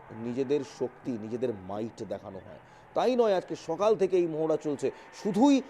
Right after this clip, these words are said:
আহ, যে এই মহড়া স্থলসেনা করছে তা নয়, আমাদের রাফায়েল কিংবা এয়ারফোর্স স্কোয়াড্রন, তারাও মহড়ায় নেমেছে, সেই ছবিও দেখাবো। আকাশপথে, স্থলপথে যেমন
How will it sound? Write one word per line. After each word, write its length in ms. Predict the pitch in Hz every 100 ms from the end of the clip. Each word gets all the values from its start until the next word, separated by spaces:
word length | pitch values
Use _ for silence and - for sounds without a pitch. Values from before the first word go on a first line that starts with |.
| -
আহ, 220 | 180 190
যে 120 | 180 196
এই 200 | 190 208
মহড়া 340 | 185 214 208
স্থলসেনা 520 | - - 208 196 196
করছে 260 | 190 - 190
তা 140 | 208
নয়, 220 | 240 165 - - -
আমাদের 340 | 156 202 202
রাফায়েল 480 | 185 202 214 226 208 - - -
কিংবা 220 | 175 160
এয়ারফোর্স 480 | 156 196 208 226 185
স্কোয়াড্রন, 500 | - 202 170 175 123
তারাও 340 | 160 180 233
মহড়ায় 380 | 220 202 208 196
নেমেছে, 300 | 190 185 151
সেই 140 | 139
ছবিও 320 | 156 180 214 220
দেখাবো। 380 | 185 180 131 - - - -
আকাশপথে, 800 | 143 202 262 240 - 202 175 127 - -
স্থলপথে 800 | - - 156 254 254 233 220 233
যেমন 460 | 156 180 190 214